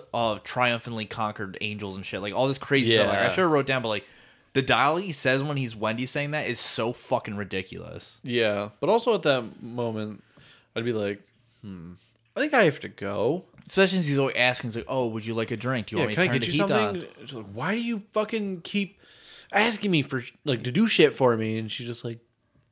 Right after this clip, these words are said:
Speaker 2: smiling at her.
Speaker 1: And then I just love when she's, like, rubs her hand and, like, smacks it, and she's like, "Where were we? Oh, yeah. Something, something.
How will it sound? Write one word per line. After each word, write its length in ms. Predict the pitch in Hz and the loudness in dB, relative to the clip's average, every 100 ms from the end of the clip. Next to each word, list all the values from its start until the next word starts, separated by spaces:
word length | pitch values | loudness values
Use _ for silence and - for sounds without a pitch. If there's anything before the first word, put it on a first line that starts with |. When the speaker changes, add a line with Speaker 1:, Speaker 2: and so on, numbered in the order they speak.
| _ _ _ - | _ _ _ -12
Speaker 2:
smiling 600 | - 131 110 117 107 101 | -6 -2 0 0 0 -2
at 180 | 101 101 | -2 0
her. 300 | 101 113 127 _ _ _ 135 | 0 -2 -8 _ _ _ -4
Speaker 1:
And 80 | |
then 100 | 131 | 0
I 120 | 123 127 | 2 2
just 180 | 127 | 2
love 140 | 139 131 | 0 0
when 80 | 131 | -4
she's, 200 | 123 113 | -6 -6
like, 380 | 104 95 - _ - - - | -6 -6 -14 _ -20 -20 -20
rubs 320 | 117 117 117 120 | -6 -4 -4 -4
her 100 | 120 | -6
hand 240 | 120 113 | -4 -4
and, 80 | 113 | -4
like, 120 | 107 | -8
smacks 460 | - 120 98 98 - | -8 -4 -4 -4 -8
it, 40 | |
and 100 | 120 | -12
she's 140 | 117 110 | -10 -8
like, 220 | 101 - _ _ _ - | -8 -10 _ _ _ -4
"Where 160 | 143 | -2
were 60 | 131 | -2
we? 120 | 120 | -2
Oh, 100 | 123 | -4
yeah. 320 | 123 110 104 - _ _ _ _ _ | -4 -4 -6 -12 _ _ _ _ _
Something, 380 | - 139 135 139 | -10 -6 -4 -6
something. 580 | 135 139 123 131 123 | -4 -6 -4 -4 -6